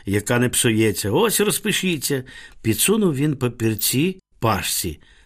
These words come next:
«Там, де галочка, і прізвище своє вкажіть». Розписався Пашка, а напарник водія розгорнув мапу, став дорогу до світлого на ній роздивлятися. «Ви ось, ось так от прямо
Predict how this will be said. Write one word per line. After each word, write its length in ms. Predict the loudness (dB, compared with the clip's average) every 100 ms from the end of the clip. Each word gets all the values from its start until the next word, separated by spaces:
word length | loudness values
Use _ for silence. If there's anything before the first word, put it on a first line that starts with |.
| _ _ _ -4
«Там, 220 | 0 2
де 100 | 2
галочка, 560 | 2 2 2 0 -2 -4
і 180 | -2 0
прізвище 500 | 0 0 0 0 -2
своє 340 | 0 0 0
вкажіть». 540 | -2 -2 -2 -8 -14 -20 -20 _ -20 -20 -20 _ -20 -20 -20 -18
Розписався 920 | -6 -2 -2 0 -2 0 -2 -2 -6
Пашка, 560 | -6 -8 -8 -8 -10 -14 -20 -20 _ _ _
а 120 | -4
напарник 540 | 0 2 2 2 0 0
водія 500 | 0 0 2 2 0 -6 -8
розгорнув 840 | 0 2 4 2 2 2 2 2
мапу, 680 | 0 2 2 0 -2 -2 -4 -14 _
став 720 | -6 -2 0 2 2 2 -2 -14 _
дорогу 600 | -6 2 4 4 4 2
до 200 | 2 2
світлого 640 | 2 0 -2 -2 0 0 0
на 120 | 0
ній 200 | 2 0
роздивлятися. 840 | 0 0 -2 0 -2 -2 -6 -6
«Ви 140 | -2 0
ось, 280 | 0 -2 -8 -16 -14 -8
ось 220 | -2 -2 2
так 280 | 0 0
от 220 | -4 -6 -2
прямо 540 | 2 2 2 2 0